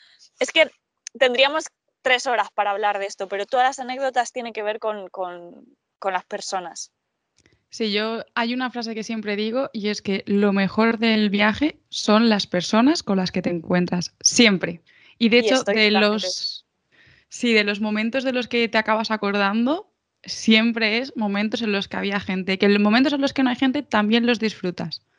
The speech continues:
Speaker 2: porque también los disfrutas, pero los que acabas acordándote de ellos y hablando de ellos es en esos momentos que has compartido con, con otras
Speaker 1: Total.
Speaker 2: personas.
Speaker 1: Sí.
Speaker 2: Pues ahora estáis en Hungría y voy a describir cómo estás ahora mismo, porque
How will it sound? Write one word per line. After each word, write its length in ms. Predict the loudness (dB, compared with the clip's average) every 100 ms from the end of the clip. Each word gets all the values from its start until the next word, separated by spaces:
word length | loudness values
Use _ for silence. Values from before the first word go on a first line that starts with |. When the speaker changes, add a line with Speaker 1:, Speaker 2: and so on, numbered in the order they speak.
| _ _
Speaker 2:
porque 240 | -14 0
también 260 | 2 2 2
los 140 | 2
disfrutas, 400 | 0 -2 -4 -4
pero 280 | -2 0 0 0
los 200 | 2 4
que 80 | 2
acabas 260 | 2 2 2
acordándote 640 | 0 0 2 2 2 2
de 180 | 4 2
ellos 320 | 2 0 -2 -8 -20 -10
y 80 | 2
hablando 480 | 4 4 2 0 -2
de 140 | -4 -4
ellos 300 | -6 -10 -8
es 160 | -6
en 120 | -4 -4
esos 200 | -6 -6
momentos 440 | -4 -2 -2 -4
que 100 | -6
has 80 | -6
compartido 580 | -6 -6 -4 -2 -2 -2
con, 460 | -4 -2 -4 -6 _ _ _ -2
con 160 | 0
otras 220 | 0 -2
Speaker 1:
Total. 80 | -6
Speaker 2:
personas. 480 | -8 -10 -12 -16 -20 _ _ _ _ _ _
Speaker 1:
Sí. 180 | -14 -14 -16 -20 _ _ _ _ _ _ _ 2
Speaker 2:
Pues 580 | 4 4 -6 -12 -14 -16 4
ahora 260 | 6 6
estáis 380 | 4 2 2 0
en 140 | 0 0
Hungría 680 | 0 0 2 2 0 -4 -10 _ _ -20 _ _ _
y 300 | 2 4 6
voy 140 | 4 4
a 80 | 2
describir 560 | 0 -4 -4 -2 -4
cómo 240 | -6 -6 -6
estás 440 | -4 -4 -4 -4
ahora 240 | -4 -4
mismo, 360 | -4 -4 -4 -6
porque 480 | -8 -6 -4 -4